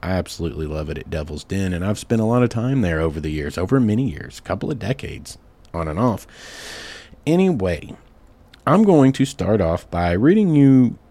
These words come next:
basically the deets, the details, as given by the state park's website, and, well, actually not their website. I'm going straight off of the literature from the park. We were just there a few weeks ago.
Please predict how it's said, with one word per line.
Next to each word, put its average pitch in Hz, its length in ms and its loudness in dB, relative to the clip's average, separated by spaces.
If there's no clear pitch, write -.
basically 180 420 2
the 85 140 -2
deets, 71 500 -10
the 127 240 2
details, 104 640 -2
as 120 200 4
given 101 320 2
by 82 240 -2
the 104 80 -2
state - 340 -4
park's - 440 -2
website, - 600 -2
and, 92 260 -2
well, 107 140 0
actually 110 360 -2
not 90 220 -4
their 78 120 -8
website. 78 460 -6
I'm 101 120 -2
going 95 240 -4
straight 85 320 -6
off 82 180 -6
of 82 80 -10
the 82 80 -10
literature 80 560 -6
from 82 360 -6
the 76 60 -8
park. 73 340 -8
We 110 120 -2
were 101 100 0
just 80 280 -6
there 80 240 -2
a 69 40 -12
few 82 240 -6
weeks 76 280 -8
ago. 71 280 -10